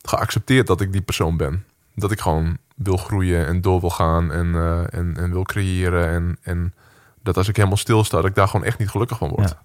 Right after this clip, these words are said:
Speaker 1: Weet je, ik kan, ik, twee weken chillen of zo op een eiland of zo, dat klinkt allemaal hartstikke leuk, maar ik word er niet gelukkig van. Ik vind het wel tof, weet je, ik vind het allemaal lachen, maar ik word er niet echt gelukkig van.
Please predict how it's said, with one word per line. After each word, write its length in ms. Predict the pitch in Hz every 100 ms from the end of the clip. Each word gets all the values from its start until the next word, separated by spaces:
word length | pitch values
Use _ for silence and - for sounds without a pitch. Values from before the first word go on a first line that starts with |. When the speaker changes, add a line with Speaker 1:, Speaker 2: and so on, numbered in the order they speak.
| _ _ _ _ _ -
Speaker 1:
Weet 160 | -
je, 60 | -
ik 80 | -
kan, 220 | 98 95
ik, 160 | - - _ _ _ _ -
twee 220 | - 110
weken 280 | 104 101 -
chillen 240 | - 123 95
of 80 |
zo 200 | - 87
op 120 | 87 95
een 140 | 85
eiland 400 | 78 104 92 85
of 60 | -
zo, 120 | 90
dat 120 | 92
klinkt 220 | 113 113
allemaal 180 | 95 90
hartstikke 280 | - 95 90
leuk, 100 | 104
maar 100 | 87
ik 80 | 98
word 160 | 101
er 60 | 104
niet 120 | 117
gelukkig 340 | 98 113 98
van. 240 | - - 92 -
Ik 200 | 95 -
vind 20 | 104
het 60 | 90
wel 140 | 76
tof, 380 | - 123 - - _ -
weet 220 | 85 87
je, 60 | -
ik 80 |
vind 160 | - 78
het 80 | -
allemaal 180 | 87 90
lachen, 320 | 113 - - _ _ _ _
maar 100 | 101
ik 60 | 98
word 120 | 101
er 60 | 107
niet 160 | 123
echt 180 | 107 113
gelukkig 320 | 110 110 110
van. 260 | - -